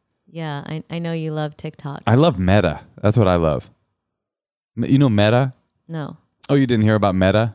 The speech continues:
Speaker 1: No, what is it?
Speaker 2: Facebook rebranded today as Meta.
Speaker 1: Really?
Speaker 2: Yeah, like, they've been in, in the news getting called out by whistleblowers,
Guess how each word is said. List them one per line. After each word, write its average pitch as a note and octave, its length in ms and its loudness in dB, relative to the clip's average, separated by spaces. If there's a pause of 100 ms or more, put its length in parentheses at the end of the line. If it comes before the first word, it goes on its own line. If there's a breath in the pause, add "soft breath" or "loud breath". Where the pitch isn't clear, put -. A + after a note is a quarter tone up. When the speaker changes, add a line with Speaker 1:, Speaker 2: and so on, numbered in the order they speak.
Speaker 1:
No, E3 160 -10
what D3+ 100 -10
is D3+ 140 -16
it? - 140 -18 (340)
Speaker 2:
Facebook C3 440 0
rebranded G#2+ 680 0
today A#2 400 0
as F#2 280 0
Meta. F2+ 440 -2 (160)
Speaker 1:
Really? D4 520 -2 (120)
Speaker 2:
Yeah, A#2 200 2
like, G2+ 200 0
they've B2+ 160 0
been B2 140 0
in, A#2+ 220 0
in B2 180 0
the A#2+ 100 2
news A#2 420 2 (300 soft breath)
getting A2+ 200 0
called A2+ 360 0
out A2 200 0
by G#2+ 100 0
whistleblowers, A2 960 0